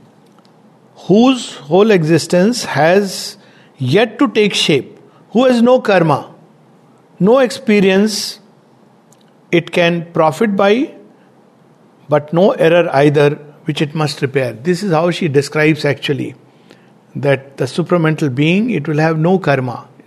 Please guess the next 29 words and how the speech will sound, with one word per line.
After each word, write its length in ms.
As 260
it 140
is 100
g-, 420
going 280
through 380
action 440
and 180
life, 340
it 140
will 140
incur 260
no 220
karma. 320
And 160
even 200
in 80
Savitri, 520
much 280
later, 420
uh, 560
the 180
Supreme 500
asks 360
her, 220
says, 380
"You 160
want, 680
uh, 280